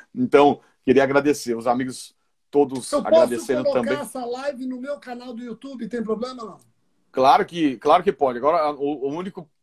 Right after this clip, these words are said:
Speaker 1: problema é, a gente, vamos deixar salvo o Fidel, Fidelcas, vamos tentar deix-, deixar salvo aqui, espero que eu consiga, né? A, a turma toda aqui agradecendo, a Cláudia, a An-, o Ana, Ana, Ana, Ana Gerson,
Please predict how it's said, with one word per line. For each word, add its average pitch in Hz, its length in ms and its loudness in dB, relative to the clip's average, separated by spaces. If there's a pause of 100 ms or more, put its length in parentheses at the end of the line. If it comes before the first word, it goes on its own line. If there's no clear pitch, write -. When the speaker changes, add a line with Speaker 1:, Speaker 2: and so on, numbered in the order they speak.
Speaker 1:
problema 147 320 2
é, 190 120 2
a 143 100 -2
gente, 151 140 -8
vamos 170 180 -6
deixar 160 300 0
salvo 190 540 2 (680)
o 139 180 -8
Fidel, 151 720 0
Fidelcas, 147 640 0
vamos 156 140 -12
tentar 151 260 -6
deix-, 139 340 -10
deixar 139 380 -2
salvo 147 360 0
aqui, 151 200 -12
espero 160 360 -6
que 165 80 -8
eu 151 60 -4
consiga, 170 720 -4 (420)
né? 160 340 4
A, 127 520 -2
a 117 40 -12
turma 156 380 -10
toda 147 260 -6
aqui 139 200 -8
agradecendo, 127 720 -6
a 117 40 0
Cláudia, 151 680 2
a 123 140 -10
An-, 139 300 -8
o 127 240 -6
Ana, 131 280 -8
Ana, 147 260 -8 (540)
Ana, 143 760 -4
Ana 143 360 -6
Gerson, 151 800 -2